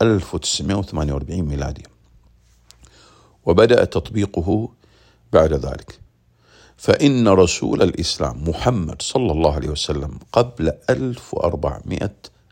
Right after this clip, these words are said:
عام كان قد أعلنها مدوية، ودشن عهدا جديدا للبشرية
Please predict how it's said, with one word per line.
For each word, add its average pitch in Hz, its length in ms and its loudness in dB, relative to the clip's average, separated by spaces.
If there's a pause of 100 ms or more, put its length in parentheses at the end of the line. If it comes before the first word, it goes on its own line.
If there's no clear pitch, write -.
(180)
عام 90 400 0 (520)
كان 82 300 0
قد 71 300 -4 (100)
أعلنها 76 800 -2
مدوية، 73 800 -6 (800)
ودشن 80 640 2 (100)
عهدا 85 420 -2
جديدا 73 800 -2
للبشرية 76 920 -4